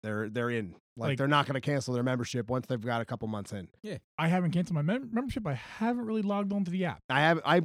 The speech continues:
Speaker 1: every once in a while, I go in just kinda
Speaker 2: And you know how
Speaker 1: hoping there'd be something
Speaker 2: and you
Speaker 1: that
Speaker 2: know how
Speaker 1: I'm
Speaker 2: excited I was for it.
Speaker 1: I, yeah, I'm still excited for it, but, uh, the, the thing I, I read a meme online that said Disney Plus is like finding a box of old <laughs> V H Ss in the attic, <laughs> which is the best way to describe it I've heard.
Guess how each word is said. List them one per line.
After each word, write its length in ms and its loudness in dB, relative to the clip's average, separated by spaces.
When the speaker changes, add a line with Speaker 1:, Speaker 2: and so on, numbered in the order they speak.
Speaker 1:
every 160 8
once 140 6
in 80 6
a 20 10
while, 260 10
I 80 8
go 200 8
in 140 8
just 180 4
kinda 160 4
Speaker 2:
And 80 8
you 40 6
know 60 10
how 40 10
Speaker 1:
hoping 200 8
there'd 140 8
be 120 4
something 380 6
Speaker 2:
and 140 4
you 60 0
Speaker 1:
that 60 6
Speaker 2:
know 80 8
how 80 8
Speaker 1:
I'm 60 6
Speaker 2:
excited 340 0
I 60 2
was 240 -4
for 240 -10
it. 60 -16
Speaker 1:
I, 160 6
yeah, 300 4
I'm 240 6
still 320 4
excited 380 2
for 180 2
it, 40 2
but, 180 2
uh, 200 2
the, 320 4
the 140 2
thing 200 4
I, 200 6
I 140 4
read 200 6
a 40 6
meme 260 6
online 420 4
that 140 -4
said 160 -4
Disney 260 0
Plus 320 -2
is 120 -6
like 160 -4
finding 320 -2
a 60 -2
box 320 -4
of 80 -8
old 140 -4
<laughs> 0 -
V 160 -2
H 180 -4
Ss 260 -4
in 100 -2
the 100 -6
attic, 340 -4
<laughs> 260 0
which 260 4
is 180 0
the 100 2
best 300 6
way 140 6
to 80 2
describe 420 4
it 80 4
I've 100 -2
heard. 360 0